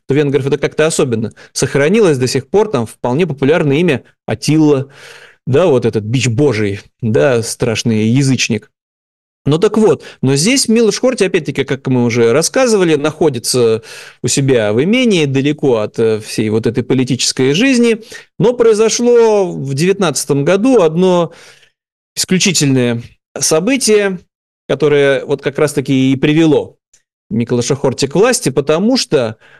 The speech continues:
поднял мятеж, э, в Венгрии человек, которого многие петербуржцы знают парадоксальным образом, некто Бела Кун. Живут вот, э, в Петербурге, в Купчино тысячи людей, ездят каждый день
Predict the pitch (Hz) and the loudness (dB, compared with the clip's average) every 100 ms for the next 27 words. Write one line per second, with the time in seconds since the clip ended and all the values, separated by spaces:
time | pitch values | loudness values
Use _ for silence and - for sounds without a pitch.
0 | _ _ - 214 175 160 131 120 - 139 | _ _ 0 0 2 0 0 -2 -2 -4
1 | 156 240 247 - - 156 135 127 120 - | -2 0 0 -2 -2 0 2 2 0 -6
2 | _ - _ _ _ _ 131 135 139 131 | _ -20 _ _ _ _ -2 2 4 4
3 | 127 123 120 214 262 196 170 143 135 _ | 4 2 0 0 2 2 2 0 -2 _
4 | _ - _ - - 226 233 269 220 214 | _ -20 _ -4 2 2 0 0 2 2
5 | 196 190 180 208 165 160 135 131 151 170 | 2 0 0 0 0 -2 -2 -4 -2 0
6 | 226 - 147 208 214 156 156 156 165 147 | -2 -2 0 0 0 -2 -2 0 0 0
7 | 151 240 208 147 131 170 233 - 127 175 | 0 2 2 0 0 0 -2 -2 0 2
8 | 208 170 - 180 127 98 _ _ _ _ | 2 0 -2 -2 -2 -6 _ _ _ _
9 | - 131 190 151 120 120 - 117 110 - | -4 0 2 2 -2 -2 -2 -2 -2 -4
10 | 135 156 165 135 120 - - 151 - 123 | -2 0 2 2 -2 -4 -4 -2 -2 -2
11 | 110 110 165 131 131 127 151 214 240 240 | -2 -2 -2 0 0 0 0 2 0 -2
12 | - - - 120 147 127 127 131 123 139 | -8 -10 -2 0 2 0 0 -2 0 0
13 | 139 120 104 | 0 0 -2